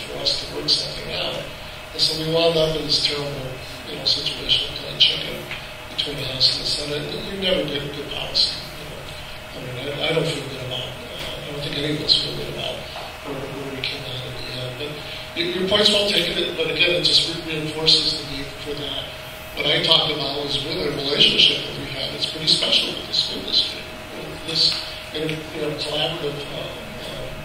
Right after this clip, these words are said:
uh, community with the state, uh, because as Senator Marty pointed out, you know, a number of us stuck our necks out, you know, years ago,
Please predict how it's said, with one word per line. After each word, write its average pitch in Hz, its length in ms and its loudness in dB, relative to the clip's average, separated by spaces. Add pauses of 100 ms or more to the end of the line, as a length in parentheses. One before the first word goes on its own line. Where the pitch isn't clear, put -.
(580)
uh, 135 180 -4 (120)
community 180 560 0 (320)
with 170 260 -2
the - 60 2
state, - 480 2 (100)
uh, - 220 -8 (180)
because 139 380 -4 (200)
as - 80 0
Senator 156 360 0
Marty 151 420 -2 (600)
pointed 156 260 0
out, 160 360 4
you 170 60 0
know, 156 120 2
a 147 80 2
number 147 260 4
of 165 100 8
us 165 200 8
stuck 156 220 2
our 160 80 2
necks 156 300 4
out, 160 420 4
you 160 100 -2
know, 156 100 2
years 165 420 6
ago, - 220 2